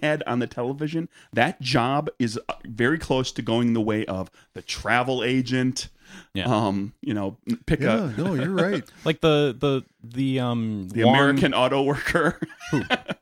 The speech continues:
Speaker 2: My, my go-to lo-,
Speaker 1: Dude, dudes that,
Speaker 2: local
Speaker 1: dudes that blow out really cool sax solos and rock and roll songs. You don't see those anymore. <laughs> That's a Thirty Rock joke about all
Speaker 2: Okay.
Speaker 1: the, all the dead jobs. <laughs>
Speaker 2: My, my go-to local weather guy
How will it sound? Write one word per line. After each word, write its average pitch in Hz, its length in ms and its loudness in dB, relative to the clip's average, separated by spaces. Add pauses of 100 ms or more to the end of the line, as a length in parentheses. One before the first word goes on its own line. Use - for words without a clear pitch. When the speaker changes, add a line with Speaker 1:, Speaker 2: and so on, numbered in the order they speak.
(160)
Speaker 2:
My, 120 220 4
my 190 260 4
go-to 165 500 4
lo-, 117 80 0
Speaker 1:
Dude, 147 280 8 (100)
dudes 147 260 8
that, 151 120 8
Speaker 2:
local 135 240 2
Speaker 1:
dudes 143 300 4
that 123 240 0
blow 131 240 2
out 120 120 -2
really 127 200 2
cool 135 240 2
sax - 340 -2
solos 127 440 2
and 107 120 -6
rock 113 200 -2
and 120 100 -2
roll 127 180 0
songs. 131 440 -4
You 117 60 -8
don't 123 160 -2
see 127 140 0
those 120 260 0
anymore. 110 560 -6
<laughs> - 880 -20
That's 107 180 -10
a - 20 -16 (320)
Thirty 104 240 -6
Rock - 240 -8
joke 123 260 -6
about 95 200 -4
all 113 80 0
Speaker 2:
Okay. 110 160 -2
Speaker 1:
the, 110 40 -12 (400)
all 120 120 2
the 120 80 0
dead 113 280 -2
jobs. 139 640 -4
<laughs> - 60 -18
Speaker 2:
My, 107 280 -6
my 123 240 -2
go-to 147 460 -2
local 113 600 -4
weather 110 320 -2
guy 95 360 -4